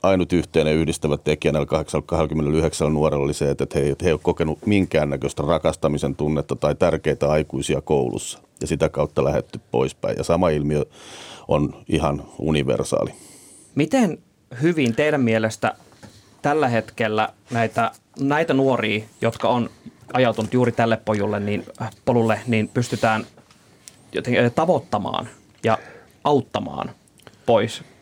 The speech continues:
Speaker 2: ongelmakierteestä?
Speaker 1: No siis, mehän tavoitetaan ne nuoret, jos me halutaan tavoittaa. Se on vaan hirveän iso työ sitten, jos, jos rikollinen identiteetti on jo hyväksytty, sit pitäisi pystyä m-, myös auttamaan ja tukemaan kaveripiirin vaihdossa ja kaikessa muussa. Eli,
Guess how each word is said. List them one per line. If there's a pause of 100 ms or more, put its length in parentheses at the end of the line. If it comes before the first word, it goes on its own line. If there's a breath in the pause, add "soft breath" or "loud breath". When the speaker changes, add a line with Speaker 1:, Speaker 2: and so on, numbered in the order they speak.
(140)
Speaker 2:
ongelmakierteestä? (400 loud breath)
Speaker 1:
No
siis, (360 loud breath)
mehän
tavoitetaan
ne
nuoret,
jos
me
halutaan
tavoittaa.
Se
on
vaan
hirveän
iso
työ
sitten,
jos,
jos
rikollinen
identiteetti
on
jo
hyväksytty,
sit
pitäisi
pystyä (200)
m-,
myös
auttamaan
ja
tukemaan
kaveripiirin
vaihdossa
ja
kaikessa
muussa.
Eli,